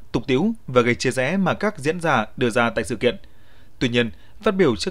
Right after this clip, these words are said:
những người ủng hộ ở khu nghỉ dưỡng Mar-a-Lago, Florida tối ngày hai mươi chín tháng mười, ông Trump lại phản ứng ngược lại, khẳng định chưa có sự kiện nào thành công như thế và ông rất vinh dự là một phần trong đó. Ông Trump nói rằng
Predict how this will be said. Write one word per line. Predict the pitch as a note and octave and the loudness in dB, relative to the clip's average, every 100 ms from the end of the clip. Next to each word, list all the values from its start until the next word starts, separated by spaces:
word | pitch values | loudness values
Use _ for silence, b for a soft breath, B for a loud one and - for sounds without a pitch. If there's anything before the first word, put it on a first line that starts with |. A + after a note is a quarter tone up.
| E3 | -4
những | F#3+ | 0
người | G#3 D#3+ | 2 2
ủng | D#3+ | 0
hộ | A2 B2 - - | 4 4 4 2
ở | B2+ | 2
khu | D3 | 2
nghỉ | B2 G#2 | 0 0
dưỡng | B2 D3+ G3 B2+ | 0 -2 -2 2
Mar-a-Lago, | B2+ - B2+ A#2+ A2+ B2 G#2 b - - | 2 2 2 2 4 2 2 b -10 2
Florida | C3 B2 A#2+ B2 A#2 | 4 4 4 2 2
tối | - A#2 | 0 -2
ngày | E3+ D3+ | 0 -4
hai | B2+ C3 | -2 -2
mươi | |
chín | B2+ | -2
tháng | A2+ B2 | -4 4
mười, | A#2+ G#2 b b b | 4 4 b b b
ông | - B2+ | -2 0
Trump | C3 A#2+ | 0 2
lại | A#2+ A#2+ - | 2 0 -2
phản | B2+ | -2
ứng | A2 D#3+ | -2 -2
ngược | D3 | 2
lại, | A#2+ A2+ - - - | 2 2 -2 -16 -2
khẳng | D#3 B2 | 0 2
định | B2+ - - - | 0 -2 -14 -6
chưa | - | -2
có | - | 0
sự | - E3 | 0 0
kiện | C#3+ A#2 | -2 -2
nào | A#2 A2 - | 0 0 -2
thành | A#2+ | -6
công | C3 B2 | -4 -2
như | A#2+ | 0
thế | A#2 G3+ - b - | 0 -2 -8 b -4
và | C3 B2+ | 4 4
ông | A#2+ B2 | 4 0
rất | F3 | -2
vinh | C3 | -2
dự | A#2+ B2 - - | 0 0 0 -4
là | A#2+ | -2
một | A2+ A2 | -2 -2
phần | A#2+ A2 | -2 -2
trong | A#2+ | 0
đó. | A2+ D3+ G#3+ b b b b - - | 2 2 -2 b b b b -10 -4
Ông | B2+ | -2
Trump | B2 B2 | 0 0
nói | A#2 A2+ | 0 0
rằng | B2 | 0